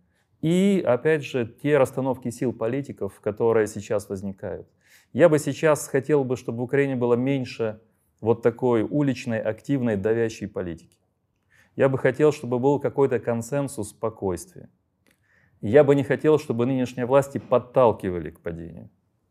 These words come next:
А это могут делать. И вот это был бы очень плохой вариант.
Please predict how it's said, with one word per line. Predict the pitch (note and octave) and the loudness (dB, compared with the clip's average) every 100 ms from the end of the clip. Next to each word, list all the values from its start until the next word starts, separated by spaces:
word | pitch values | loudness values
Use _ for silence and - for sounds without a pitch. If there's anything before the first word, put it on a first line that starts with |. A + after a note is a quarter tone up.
| _ _ _ _ - | _ _ _ _ 4
А | A2+ A2 G#2 | 6 8 6
это | D3 E3 E3 C3+ A2+ | 6 6 6 4 4
могут | B2 B2+ C3 A#2 A#2 E2+ | 0 0 0 0 -4 -8
делать. | F2 E2 - _ _ _ _ _ _ _ _ | -10 -10 -14 _ _ _ _ _ _ _ _
И | - | 2
вот | A#2 - | 2 4
это | D3 D3+ B2+ | 2 4 2
был | G#2 C3 | 2 0
бы | G#2+ A2+ | 0 0
очень | A#2 - G#2 | -2 -4 -4
плохой | G#2+ - F#2+ | -4 -4 -6
вариант. | F#2 F#2 F2+ | -6 -8 -12